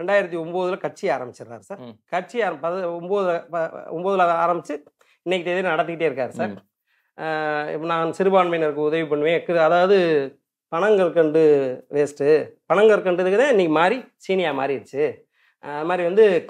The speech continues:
Speaker 1: ஆ, இந்து மதத்துல இருந்து தான் இஸ்லாம் இறக்குமதி செய்யப்பட்ட மதங்கள் இஸ்லாமியர்களும் கிறிஸ்தவர்களும்.
Speaker 2: சார், ஆ,
Speaker 1: இல்ல, இல்ல,
Speaker 2: அதை
Speaker 1: இல்ல, இல்ல,
Speaker 2: சொன்னதை
Speaker 1: சார்,
Speaker 2: நீங்க
Speaker 1: சார்,
Speaker 2: வேற
Speaker 1: சார்,
Speaker 2: மாதிரி
Speaker 1: சார், சார், நான், நான் சொல்லிடுறேன், நீங்க அப்புறம் எனக்கு விளக்கம் சொல்லுங்க,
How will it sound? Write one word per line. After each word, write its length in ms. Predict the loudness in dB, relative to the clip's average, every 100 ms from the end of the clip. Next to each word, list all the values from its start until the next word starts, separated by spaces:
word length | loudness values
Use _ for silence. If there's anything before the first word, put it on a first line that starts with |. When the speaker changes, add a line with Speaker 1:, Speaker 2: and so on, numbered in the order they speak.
| -8
Speaker 1:
ஆ, 280 | -6 -4 -2
இந்து 280 | 0 2
மதத்துல 300 | 4 4 2
இருந்து 320 | 2 2 2 0
தான் 280 | 0 -2 _ _ -6
இஸ்லாம் 460 | -4 2 4 4
இறக்குமதி 440 | 2 0 0 0 0
செய்யப்பட்ட 420 | -2 -2 -2 -2
மதங்கள் 320 | -2 0 0
இஸ்லாமியர்களும் 580 | 0 2 2 2 -2 -2
கிறிஸ்தவர்களும். 640 | -6 -2 -2 -2 -2 -2
Speaker 2:
சார், 280 | -4 -8 -8
ஆ, 60 | -4
Speaker 1:
இல்ல, 140 | 0
இல்ல, 120 | 4 6
Speaker 2:
அதை 120 | 6
Speaker 1:
இல்ல, 0 |
இல்ல, 160 | 4
Speaker 2:
சொன்னதை 360 | 4 2 4 4
Speaker 1:
சார், 100 | 4
Speaker 2:
நீங்க 180 | 0 0
Speaker 1:
சார், 80 | 0
Speaker 2:
வேற 120 | 2
Speaker 1:
சார், 160 | 2
Speaker 2:
மாதிரி 0 |
Speaker 1:
சார், 140 | 2 2
சார், 160 | 0
நான், 200 | 2 0
நான் 200 | 0 -2
சொல்லிடுறேன், 320 | 0 0 2 0
நீங்க 160 | 0
அப்புறம் 240 | 0 0 0
எனக்கு 180 | 2
விளக்கம் 220 | 2 0 -2
சொல்லுங்க, 340 | -4 -6